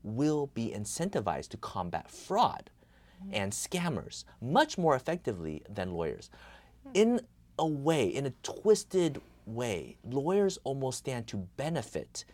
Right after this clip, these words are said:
Speaker 1: that
Speaker 2: Hmm.
Speaker 1: there are so many scammers out there, because I know so many attorneys that will say,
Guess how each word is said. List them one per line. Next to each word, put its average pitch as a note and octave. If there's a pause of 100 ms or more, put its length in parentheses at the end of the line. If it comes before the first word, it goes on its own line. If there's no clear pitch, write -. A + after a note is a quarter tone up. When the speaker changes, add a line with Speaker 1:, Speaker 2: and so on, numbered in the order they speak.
(200)
Speaker 1:
that F#3+
Speaker 2:
Hmm. E3
Speaker 1:
there G2
are F#2+
so -
many F#2+
scammers E2
out F#2
there, -
because F#2+
I G2+
know G2
so G#2
many G2+
attorneys G#2+ (280)
that F#2+
will F2
say, F2